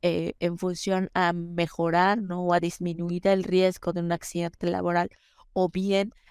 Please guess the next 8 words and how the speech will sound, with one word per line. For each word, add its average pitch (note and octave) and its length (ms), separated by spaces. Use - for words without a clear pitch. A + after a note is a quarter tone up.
de F3+ 160
una F#3 240
enfermedad F3 640
relacionada F3 720
al E3+ 140
trabajo, F3 480
que F#3+ 100
estas G3 380